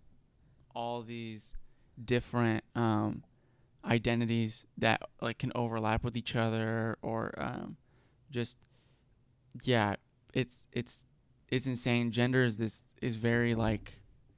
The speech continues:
this big, this big, uh, thing that we all kind of, like, uh, decided was, like, you know, yeah, this thing exists when, like, you know, it's like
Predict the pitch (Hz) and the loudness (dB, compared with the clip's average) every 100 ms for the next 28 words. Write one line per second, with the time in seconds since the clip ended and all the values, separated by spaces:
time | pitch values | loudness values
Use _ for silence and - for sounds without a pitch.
0 | _ _ _ _ - - - - _ _ | _ _ _ _ -20 -20 -20 -20 _ _
1 | - 131 - 117 135 135 135 123 - _ | -6 -4 -4 2 6 6 6 2 -8 _
2 | _ 139 127 120 107 131 131 113 - _ | _ -4 -4 -4 2 4 4 2 -8 _
3 | _ _ 131 123 117 113 110 107 113 - | _ _ -2 2 2 2 0 -2 -6 -12
4 | _ - - 131 127 113 117 123 123 117 | _ -14 -4 -2 -2 -2 -2 0 2 2
5 | 117 - 123 117 117 113 107 - 113 110 | 2 -2 -6 -2 -2 -4 -8 -8 -6 -6
6 | - - _ - 123 113 107 - - - | -14 -20 _ -8 -4 -2 -4 -8 -14 -20
7 | - 120 - - - - 131 123 - 113 | -14 -14 -16 -20 -20 -18 -4 -2 2 4
8 | 117 113 107 113 117 - _ _ _ _ | 4 2 0 0 -2 -4 _ _ _ _
9 | - 120 117 113 - _ _ _ _ _ | 0 6 6 6 0 _ _ _ _ _
10 | - 135 131 117 123 - 127 117 107 117 | 2 8 10 10 4 0 0 0 -2 -4
11 | 117 - 117 113 110 107 - - 123 113 | -4 -4 -2 0 0 -2 -6 -10 -8 -6
12 | 120 - 120 | -6 -4 -4